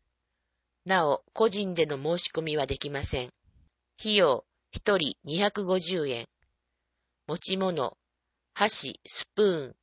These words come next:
ナフキンなど。申し込み問い合わせ、学校給食センター。電話七六六の零二一九。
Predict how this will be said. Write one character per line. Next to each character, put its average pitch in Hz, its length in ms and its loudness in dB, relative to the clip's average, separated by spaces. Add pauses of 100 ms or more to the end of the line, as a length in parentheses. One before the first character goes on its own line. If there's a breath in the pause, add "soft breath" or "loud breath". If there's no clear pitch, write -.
(120)
ナ 190 160 2
フ - 140 -6
キ 170 160 -4
ン 143 80 -8
な 127 140 -2
ど。 120 180 -2 (1500)
申 208 160 4
し - 120 2
込 196 120 2
み 190 140 -2
問 180 220 4
い 170 60 4
合 160 60 6
わ 160 100 2
せ、 - 300 -2 (540)
学 160 280 2
校 214 180 4
給 208 200 -2
食 190 240 0
セ 175 160 2
ン 160 80 -2
タ 120 420 0
ー。 - 60 -20 (600)
電 180 300 2
話 156 340 4
七 196 320 4
六 208 260 0
六 143 280 -6
の 139 260 0 (140)
零 202 240 6
二 202 340 -2
一 151 300 -6
九。 156 380 -4